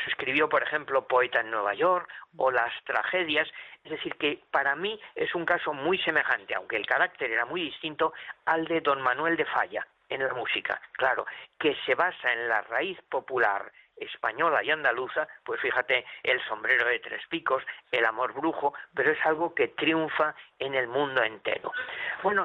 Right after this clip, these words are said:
si te parece, vamos a escuchar, mm, vamos a, a leer, pues, tres poemas. El primero, que es muy, muy conocido, un fragmento, claro,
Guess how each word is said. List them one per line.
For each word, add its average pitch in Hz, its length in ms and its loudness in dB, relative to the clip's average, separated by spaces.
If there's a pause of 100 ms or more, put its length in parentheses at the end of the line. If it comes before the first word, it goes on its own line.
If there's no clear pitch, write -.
si 170 120 2
te 143 120 2
parece, 208 380 2
vamos 196 320 2
a 170 60 4
escuchar, 170 600 2 (320)
mm, 120 400 -12
vamos - 360 -2
a, 113 300 0
a 113 40 0
leer, 151 460 2 (220)
pues, 127 220 2 (120)
tres 185 260 4
poemas. 98 460 0 (320)
El 147 180 4
primero, 185 440 2
que 165 140 4
es 135 80 0
muy, 147 340 0
muy 120 200 0
conocido, 123 600 2
un 104 120 -6
fragmento, 110 600 -2
claro, 123 400 0